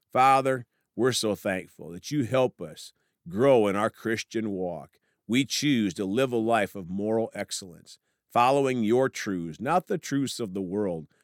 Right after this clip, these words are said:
but your truths, Father, in your word, and we choose to obey.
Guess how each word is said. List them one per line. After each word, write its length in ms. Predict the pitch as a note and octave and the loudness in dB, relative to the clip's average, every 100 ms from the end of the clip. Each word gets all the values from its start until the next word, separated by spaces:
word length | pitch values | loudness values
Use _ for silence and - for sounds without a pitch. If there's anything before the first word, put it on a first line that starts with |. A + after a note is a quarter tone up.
| _ | _
but 120 | G2 F#2+ | -4 0
your 360 | G2+ C3+ B2+ | 2 2 2
truths, 400 | - - F#2 F2 | -2 -4 -4 -6
Father, 480 | - F2+ F2 F2 F2+ - _ _ | -10 -8 -6 -6 -10 -16 _ _
in 200 | E2+ E2+ | -8 -6
your 320 | F2+ G2 A#2 | -2 0 0
word, 400 | G#2+ G2+ F#2 E2+ | 0 -2 -4 -6
and 140 | D#2 D#2 | -10 -8
we 160 | B2 | -6
choose 360 | - - C3 A#2+ | -6 -6 -6 -6
to 220 | - F#2 | -6 -6
obey. 520 | E2 D2+ B2 E3 F#3+ | -6 0 2 2 -2